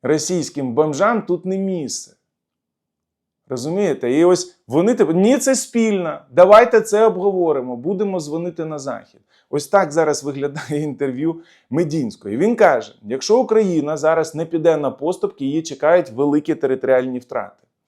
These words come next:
Якщо порахувати те, що зараз в переговорах просить Росія вийти з чотирьох областей, а в деяких переговорах з сіми областей, то це означає, що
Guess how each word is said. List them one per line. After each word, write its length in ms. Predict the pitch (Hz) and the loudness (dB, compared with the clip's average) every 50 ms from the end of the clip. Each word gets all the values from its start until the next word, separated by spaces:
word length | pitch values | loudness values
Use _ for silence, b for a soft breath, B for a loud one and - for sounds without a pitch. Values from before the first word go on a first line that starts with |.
| b b b b b b b b b - | b b b b b b b b b -2
Якщо 340 | - 214 - - 262 214 | -2 -2 0 0 0 2
порахувати 840 | 214 233 226 214 208 - - 214 180 190 185 165 139 - - - 131 | 2 2 2 2 2 0 -2 -2 0 2 2 2 0 -2 -4 -8 -10
те, 260 | - - 185 180 160 | -4 0 2 2 2
що 160 | 139 - 143 131 | 2 0 -4 -2
зараз 420 | 120 156 160 160 151 131 - - | 0 2 2 4 2 0 -2 -4
в 60 | - | -4
переговорах 640 | - 156 151 147 147 160 156 160 156 135 120 - - | -2 0 0 0 0 0 0 2 2 2 0 -2 -4
просить 400 | - 151 156 143 - 123 113 135 | -2 -2 -2 -2 -2 -6 -8 -8
Росія 420 | 139 131 135 156 156 147 131 117 | -8 -8 -6 -6 -4 -2 -2 -2
вийти 400 | 107 110 156 165 156 165 - 120 | -2 0 0 0 0 -2 -6 -10
з 120 | - - | -12 -12
чотирьох 540 | - - 143 135 - 156 156 156 135 - - | -10 -10 -10 -6 -4 0 0 2 0 0 -2
областей, 420 | 120 113 117 117 113 - 123 117 107 | -6 -6 -6 -6 -4 -4 -4 -4 -4
а 40 | |
в 80 | - 113 | -4 -2
деяких 400 | 123 135 123 110 - 120 113 - | 0 0 0 -2 -4 -10 -14 -10
переговорах 540 | - 113 117 113 117 113 113 110 117 - - | -8 -6 -6 -6 -4 -4 -4 -4 -4 -4 -8
з 40 | - | -8
сіми 340 | - 156 151 156 143 131 | -6 -4 -4 -2 -2 -2
областей, 560 | 123 123 120 131 139 143 - - - - 240 233 b b b b b b b b b b _ | -2 -2 -4 -6 -8 -10 -10 -10 -10 -10 -10 -12 b b b b b b b b b b _
то 120 | - 156 | -6 -6
це 240 | 147 - 220 240 208 | -2 0 0 0 0
означає, 1040 | - 185 196 175 151 185 190 185 - - - 160 139 123 117 117 117 143 190 214 202 | 2 0 0 0 0 -2 -4 -4 -4 -4 -2 -2 0 0 -2 -4 -2 -2 -2 -2 -2
що 640 | 196 - - - 156 151 156 160 156 156 147 151 | -2 -6 -8 -6 -4 -2 2 4 4 4 2 0